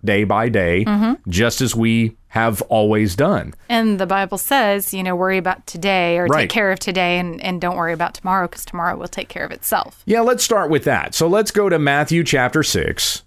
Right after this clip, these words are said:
Speaker 1: where Jesus says not to be anxious for tomorrow.
Speaker 2: Mm-hmm.
Speaker 1: That's where he's talking about this in the Sermon on the Mount.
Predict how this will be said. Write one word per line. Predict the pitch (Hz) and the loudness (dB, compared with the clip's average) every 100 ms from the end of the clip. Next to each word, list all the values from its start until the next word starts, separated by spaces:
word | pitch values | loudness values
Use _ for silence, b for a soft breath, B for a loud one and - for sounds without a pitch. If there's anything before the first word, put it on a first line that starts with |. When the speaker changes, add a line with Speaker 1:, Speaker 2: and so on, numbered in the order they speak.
| _ | _
Speaker 1:
where | 107 113 | 2 2
Jesus | 98 107 135 139 156 | 4 2 2 2 0
says | - 110 98 90 - | 2 2 2 0 0
not | 110 117 127 - | 2 4 2 0
to | 151 | 0
be | 143 156 | 2 2
anxious | 127 120 113 135 127 - - - _ _ _ | 2 0 0 0 2 0 -2 -6 _ _ _
for | - - 135 113 117 | -18 -4 0 2 2
tomorrow. | 117 120 110 82 - - - | 0 0 0 0 -2 -8 -6
Speaker 2:
Mm-hmm. | - | -2
Speaker 1:
That's | 110 110 - | 0 0 0
where | 113 123 | 2 2
he's | 139 - | 2 2
talking | 143 - 117 | 0 0 2
about | 113 104 | 2 2
this | 120 117 | 0 0
in | 107 | -2
the | |
Sermon | 101 117 110 127 | 0 0 0 2
on | 113 | 0
the | 127 | 2
Mount. | 107 87 - | 2 0 -2